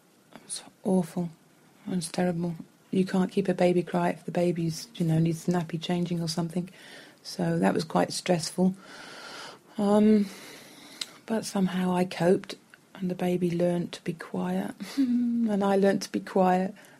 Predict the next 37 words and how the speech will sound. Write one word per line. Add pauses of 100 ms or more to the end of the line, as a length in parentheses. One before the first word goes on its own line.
more
subdued, (440)
so
subdued.
It
was (140)
just
not
funny. (440)
But
the
fun,
the
thing,
the
strange
thing
was,
we
actually
got
into,
um, (240)
having
our
own
little
world.
My
child
and
my (160)
other
child
grew
up
to,